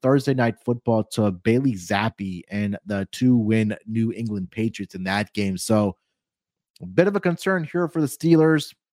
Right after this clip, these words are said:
For the Colts, it is gonna be the Gardner Minshew show. Uh, he's been doing real well s-, filling in for this Colts team. Colts have already gone over their regular season win total, which was at six and a half. They already have seven wins this season. Uh, and they're also coming off a loss against the, uh,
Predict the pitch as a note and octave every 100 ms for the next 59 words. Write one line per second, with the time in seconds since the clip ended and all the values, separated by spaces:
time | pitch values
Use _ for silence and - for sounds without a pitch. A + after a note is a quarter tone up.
0 | _ _ _ _ _ _ - D#3+ F3+ E3+
1 | D#3+ E3 - C#3+ D3 D3 D3+ D3 C#3+ C3+
2 | B2+ C3+ C3 B2 B2+ - B2 - B2+ B2
3 | A2+ _ _ - A#2 C#3 C3+ C3+ C3 B2
4 | G#2+ B2+ B2 B2 B2 A#2 - - B2 A2
5 | A2+ A#2+ A#2 A2 - A#2 A2+ - B2 A#2+
6 | - D#3+ E3 - _ _ _ - A#2+ D3+
7 | D#3 C3+ C3+ C#3 C3+ B2+ A#2+ A2+ B2+ B2
8 | A#2 B2 G#2 F#2+ A#2 A#2+ B2+ A#2 G#2+ A2+
9 | G#2 F#2+ - A2+ - F#2 G#2 A2+ A2 G#2+
10 | G#2+ A2 G#2 F#2 - G#2+ F#2+ G2 G#2 F#2
11 | - - - B2 A2+ B2 A#2 _ _ _
12 | - G#2+ G#2+ G#2+ A#2+ B2 B2+ - A2+ G#2+
13 | G#2+ G2+ G2+ G2+ G2 G#2 G#2 - - G2+
14 | G2 F#2 F#2+ F#2 F#2